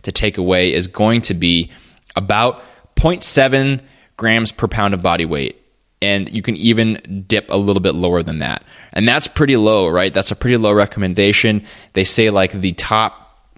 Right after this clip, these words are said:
the, where you get the most gains and from then on you don't really experience anything is going to be, like, point eight two grams per pound of body weight. What I found with clients and myself is you can drop that down to point six, point seven,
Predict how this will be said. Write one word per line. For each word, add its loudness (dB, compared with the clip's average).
the, 0
where 4
you 4
get -2
the 0
most 2
gains 2
and -4
from -4
then 2
on 2
you 2
don't 0
really 2
experience -2
anything 0
is -2
going -2
to 0
be, 0
like, -2
point -2
eight -2
two 2
grams 0
per -12
pound -2
of -2
body 4
weight. 2
What 4
I 2
found 2
with 0
clients 0
and -2
myself 0
is -2
you 0
can 0
drop 2
that 0
down 2
to -6
point -6
six, 0
point -8
seven, 2